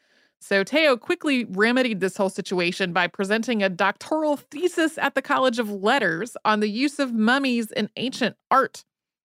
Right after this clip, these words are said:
His expedition plan was soon accepted and funded,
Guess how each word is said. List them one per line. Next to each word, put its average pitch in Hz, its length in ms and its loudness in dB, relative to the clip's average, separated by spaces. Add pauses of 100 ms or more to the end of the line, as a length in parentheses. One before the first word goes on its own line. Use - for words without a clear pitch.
(200)
His 190 140 -4
expedition 226 600 -2
plan 220 440 -2
was 180 120 -4
soon 214 360 0
accepted 214 640 0
and 170 160 -4
funded, 208 600 0